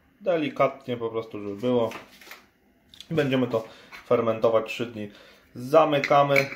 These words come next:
zakręcamy to mocno. Zaraz odłożę kamerę i to dokręcę bardziej. No i co? I będziemy się widzieć za trzy dni. Na pewno te kwiaty trochę zbrązowieją i nabiorą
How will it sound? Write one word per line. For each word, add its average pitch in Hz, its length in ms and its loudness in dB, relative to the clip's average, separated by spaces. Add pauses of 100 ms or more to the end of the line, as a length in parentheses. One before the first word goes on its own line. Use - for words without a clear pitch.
(100)
zakręcamy 120 840 -2 (280)
to 107 100 -10
mocno. 127 460 -2
Zaraz 113 280 -4
odłożę 117 400 4 (560)
kamerę 117 520 2
i 110 60 -8
to 107 140 -6 (720)
dokręcę 113 480 -4
bardziej. 131 440 0 (1200)
No 330 120 -6
i 302 160 -2
co? 127 340 6 (220)
I 196 80 -12
będziemy 165 540 -2 (160)
się 135 220 -6
widzieć 139 280 -4
za 139 80 0
trzy 147 200 -6
dni. 135 200 -4
Na 117 100 -2
pewno 151 240 2
te 139 100 0
kwiaty 135 300 -4
trochę 120 300 -2
zbrązowieją 139 760 -2 (920)
i - 80 -12
nabiorą 117 480 2